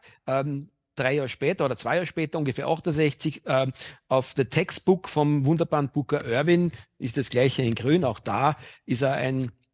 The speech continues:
großartiger Trompetist, der in einem wirklich spitzen aufgestellten Ensemble, äh, Tolles abliefert. Nicht zuletzt, wir haben es letztes Mal eh besprochen, bei Andrew Hill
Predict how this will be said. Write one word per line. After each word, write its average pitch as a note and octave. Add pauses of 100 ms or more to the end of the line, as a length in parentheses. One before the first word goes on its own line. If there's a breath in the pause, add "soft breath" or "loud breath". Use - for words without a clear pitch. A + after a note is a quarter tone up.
(180)
großartiger D3
Trompetist, C#3
der C3+
in C3
einem B2 (160)
wirklich D3+
spitzen -
aufgestellten B2+
Ensemble, A2+ (360 loud breath)
äh, A2+ (640)
Tolles C#3
abliefert. D3+ (280 loud breath)
Nicht E3+
zuletzt, E3
wir C3
haben B2+
es B2
letztes C3+
Mal B2
eh C3+
besprochen, E3
bei C3+
Andrew C3+
Hill D#3